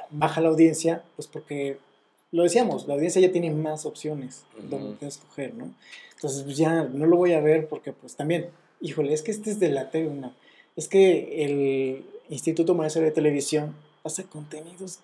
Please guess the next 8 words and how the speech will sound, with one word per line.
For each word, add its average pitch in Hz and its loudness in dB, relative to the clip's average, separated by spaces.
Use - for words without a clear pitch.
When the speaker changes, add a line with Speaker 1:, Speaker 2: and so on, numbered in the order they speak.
Speaker 1:
de 160 -12
escuela, 151 -10
tan 196 -12
Speaker 2:
Ok. 214 -8
Speaker 1:
aburridos, 151 2
puros 175 -2
documentales, 139 -4
eh, 131 -10